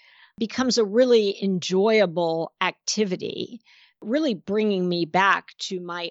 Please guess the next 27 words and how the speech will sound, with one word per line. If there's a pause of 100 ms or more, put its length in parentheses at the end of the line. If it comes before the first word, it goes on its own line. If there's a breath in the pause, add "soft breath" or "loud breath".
own
childhood.
My
mother
read
to
me
constantly
as
a
little (200)
girl. (640 loud breath)
And
so (400)
that's
one
way
to (120)
enjoy
your
children.
I
would
argue
that
family
dinners,